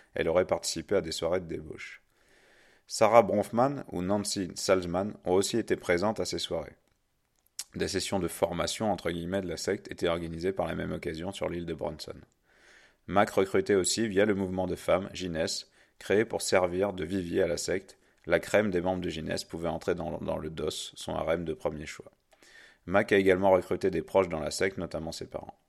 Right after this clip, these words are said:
Elle aurait aussi tenté de ramener une actrice de la série Sept à la maison, la chanteuse Kelly Clarkson, l'actrice Emma Watson ou la réalisatrice Rachel Goldberg. Au chapitre du réseau existant autour de la secte, on doit aussi mentionner les liens étroits entre les familles Bronfman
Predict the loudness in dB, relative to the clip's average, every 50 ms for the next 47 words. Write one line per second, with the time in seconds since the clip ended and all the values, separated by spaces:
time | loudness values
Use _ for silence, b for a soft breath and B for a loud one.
0 | _ b b b b b b b b b b b 2 4 4 6 6 6 4 4
1 | 0 -2 0 0 0 2 2 2 4 4 4 4 2 0 0 -2 -4 -4 -4 -4
2 | -4 -2 -2 0 -2 -2 -2 -2 -2 -2 -2 -2 -4 -6 -4 0 0 0 2 2
3 | 2 2 2 0 -2 -6 -6 -6 -4 -4 -4 -4 -6 -6 -6 -6 -8 -8 -6 -2
4 | -2 -2 -2 -2 -4 -4 -4 -4 -4 -4 -4 -2 -2 -4 -8 b b b b b
5 | b b b 0 0 0 0 -6 -4 -4 -4 -2 -2 0 2 2 2 4 2 2
6 | 0 0 0 0 0 0 -6 -10 b b b b b -4 2 2 4 6 4 4
7 | 4 0 -2 -4 -2 -4 -4 -4 0 -2 -2 0 0 -2 -2 -2 -2 -4 -4 -4
8 | -8 -10 -10 -12 -18 -20 _ _ _ _ b b b b b b b b b b
9 | b b b -6 -4 0 2 2 2 2 0 -4 -2 2 4 4 4 4 4 4
10 | 2 2 0 -2 -6 -4 -2 -2 -2 -2 -2 -4 -4 -2 -2 -4 -2 -2 0 -2
11 | -2 -2 -4 -8 -4 0 0 0 0 0 -4 -6 -6 -6 -6 -6 -6 -4 -4 -2
12 | -2 -4 -4 -4 -4 -4 -4 -4 0 2 2 2 2 0 -6 -8 -4 -2 -4 -4
13 | -4 -4 -4 -6 -4 -6 -10 -12 -10 -6 -4 -4 -4 -4 -2 -2 0 0 0 -2